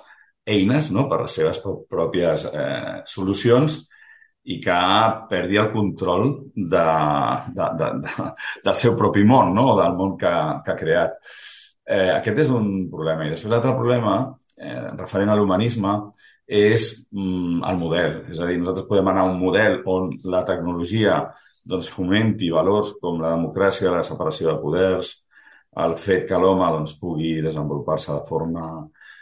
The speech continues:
eh, el més digna possible, amb la màxima llibertat dintre de les possibilitats, i on l'equació, no, del, de la,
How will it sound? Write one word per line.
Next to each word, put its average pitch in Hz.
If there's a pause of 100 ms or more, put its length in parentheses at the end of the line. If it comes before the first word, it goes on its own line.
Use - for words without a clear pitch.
(160)
eh, -
el -
més 101
digna 101
possible, 104
amb 92
la 87
màxima 90
llibertat 90
dintre 82
de 92
les 90
possibilitats, 87 (500)
i 95
on 87
l'equació, 82
no, 87
del, 82 (880)
de 85
la, 85